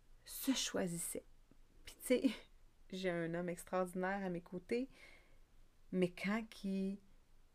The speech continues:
nommait son besoin de prendre une pause, par exemple, puis de, de, de partir, euh, une fin de semaine pour une activité qu'il pourrait,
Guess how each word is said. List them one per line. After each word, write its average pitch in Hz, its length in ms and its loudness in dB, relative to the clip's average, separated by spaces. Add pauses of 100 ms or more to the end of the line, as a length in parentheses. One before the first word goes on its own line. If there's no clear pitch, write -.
(720)
nommait 190 640 8
son 196 220 0
besoin 185 420 2
de 185 80 4
prendre 180 260 0
une 180 140 0
pause, 233 380 6
par 196 160 -2
exemple, 196 520 -2 (520)
puis 190 160 0
de, 170 440 8
de, 160 120 4
de 165 140 4
partir, 185 600 0
euh, 175 200 2
une 170 160 0
fin 175 140 -2
de 170 60 -8
semaine 175 300 0
pour 175 220 -2
une 160 100 -4
activité 165 520 -8
qu'il - 120 -18
pourrait, 165 400 -6